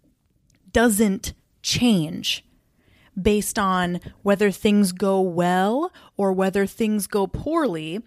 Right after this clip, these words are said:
which I'll come back to that in a second because that's all relative. You can't base your identity and your worth on the outcomes of certain things. You have to base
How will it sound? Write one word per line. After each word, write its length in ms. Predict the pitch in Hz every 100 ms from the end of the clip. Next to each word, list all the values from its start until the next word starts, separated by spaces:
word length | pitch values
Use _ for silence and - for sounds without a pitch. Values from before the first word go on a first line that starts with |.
| _
which 300 | 226 233 - - -
I'll 100 | 214
come 180 | - 226
back 180 | 226 220
to 60 |
that 180 | 202 262
in 100 | 180
a 40 |
second 360 | 180 180 175 175
because 320 | 202 - 190
that's 300 | 202 240 -
all 180 | 196 165
relative. 640 | 160 151 165 151 - - - - - - - -
You 160 | 220 240
can't 580 | - 262 277 302 - - - 196 180
base 600 | 233 220 175 190 - - _
your 320 | 208 220 233 208
identity 720 | 190 175 208 220 208 170 -
and 160 | 190 185
your 200 | 190 185
worth 640 | 170 175 180 277 - - - - - _
on 480 | 220 214 202 196 196 -
the 200 | 208 -
outcomes 1040 | - 311 - - - 180 175 - - - - _ _ _ -
of 140 | 185
certain 380 | - 208 190 180
things. 520 | - 202 170 202 - - -
You 120 | 233
have 180 | 294 330
to 100 | 359
base 680 | 202 - 233 294 294 -